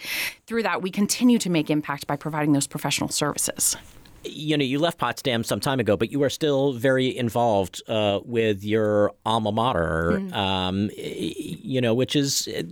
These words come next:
Speaker 2: like, the education world is having its own struggles, uh, at this point. But, uh, you know, what, what's your hope in it, working with,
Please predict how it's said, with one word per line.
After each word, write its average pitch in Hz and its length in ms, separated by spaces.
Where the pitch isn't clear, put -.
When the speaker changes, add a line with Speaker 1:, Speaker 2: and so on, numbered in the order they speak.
Speaker 2:
like, 185 200
the 160 200
education 175 520
world 117 240
is 107 80
having 113 240
its 104 120
own 120 180
struggles, 85 600
uh, 90 280
at 110 160
this 107 160
point. - 460
But, 113 320
uh, - 140
you - 220
know, 165 80
what, 196 300
what's 185 340
your 160 200
hope 147 340
in 120 420
it, 127 120
working 127 500
with, 101 520